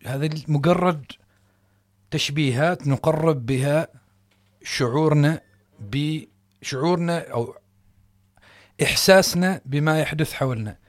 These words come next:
ما هي الساعة؟ الوقت، هذا التوقيت اللي احنا ابتكرناه مرتبط بالحركة الكونية اللي، وفيها مقدار كبير من ال-، اللا دقة، الانسرتينتي.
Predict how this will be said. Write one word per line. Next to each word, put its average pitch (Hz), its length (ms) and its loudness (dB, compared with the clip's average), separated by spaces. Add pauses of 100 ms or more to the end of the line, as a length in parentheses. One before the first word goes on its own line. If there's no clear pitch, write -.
(880)
ما 175 220 2
هي 165 160 2
الساعة؟ 120 500 -2 (380)
الوقت، - 460 0
هذا 131 160 2
التوقيت 117 540 -6
اللي 107 100 -6
احنا 107 180 -6
ابتكرناه 104 580 -6 (400)
مرتبط 175 520 0
بالحركة 156 460 0
الكونية 117 680 -2
اللي، 135 200 -8
وفيها 165 420 -2
مقدار 151 480 4
كبير 143 480 -4 (760)
من 147 240 0
ال-، 131 580 -4 (100)
اللا 147 280 8
دقة، - 460 -2 (340)
الانسرتينتي. 123 760 0